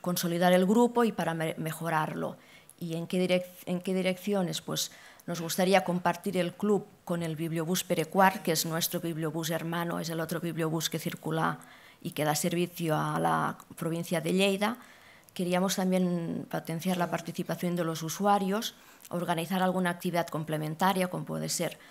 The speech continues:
pues, en-, encuentros con el, con los, con los autores, ya sean virtuales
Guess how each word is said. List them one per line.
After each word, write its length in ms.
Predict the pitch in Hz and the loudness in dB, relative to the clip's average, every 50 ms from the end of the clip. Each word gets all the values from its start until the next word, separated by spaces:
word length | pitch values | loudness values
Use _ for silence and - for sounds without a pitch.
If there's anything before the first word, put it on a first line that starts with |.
| - - - - | -20 -20 -20 -16
pues, 180 | - - 170 160 | -12 -8 -6 -6
en-, 360 | 160 151 147 151 147 160 156 - | -4 -4 -4 -4 -4 -6 -6 -6
encuentros 720 | - 156 156 156 - 160 160 160 156 160 - - 156 - - | -6 -8 -8 -6 -6 -6 -4 -4 -6 -6 -6 -6 -4 -4 -6
con 240 | - - 151 156 147 | -6 -6 -6 -4 -4
el, 440 | 147 156 151 139 127 120 - - - - _ _ _ _ _ _ _ _ _ _ _ _ _ _ _ - - - - | -4 -6 -6 -6 -8 -10 -12 -12 -16 -18 _ _ _ _ _ _ _ _ _ _ _ _ _ _ _ -14 -14 -12 -8
con 180 | - 170 165 | -8 -6 -4
los, 220 | 170 156 160 - - - - | -4 -4 -4 -4 -6 -8 -8
con 220 | - 160 156 156 | -8 -6 -4 -4
los 160 | 156 156 156 | -4 -4 -4
autores, 480 | 170 160 151 156 - 208 202 196 180 185 | -4 -4 -6 -4 0 2 4 4 4 2
ya 100 | 170 180 | 0 -2
sean 300 | 180 - 170 160 156 160 | -2 -2 -2 -2 -2 -2
virtuales 760 | 156 170 170 - - 185 180 175 165 170 151 - - - - | -2 -4 -4 -2 2 4 4 4 4 4 2 0 -2 -6 -8